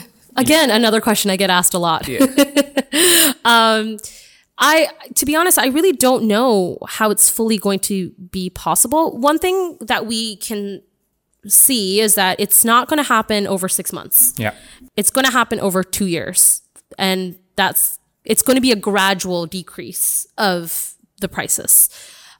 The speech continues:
Speaker 1: um, which is what the innovation minister had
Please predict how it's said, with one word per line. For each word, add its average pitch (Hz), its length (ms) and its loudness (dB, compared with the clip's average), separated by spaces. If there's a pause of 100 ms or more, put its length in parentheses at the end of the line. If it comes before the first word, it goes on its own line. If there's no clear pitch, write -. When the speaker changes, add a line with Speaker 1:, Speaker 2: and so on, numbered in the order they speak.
(120)
Speaker 1:
um, 196 500 2 (420)
which 220 180 -2
is 185 100 -2
what 190 300 -4 (240)
the 185 480 0
innovation 190 420 -4
minister 240 380 0
had 202 220 -4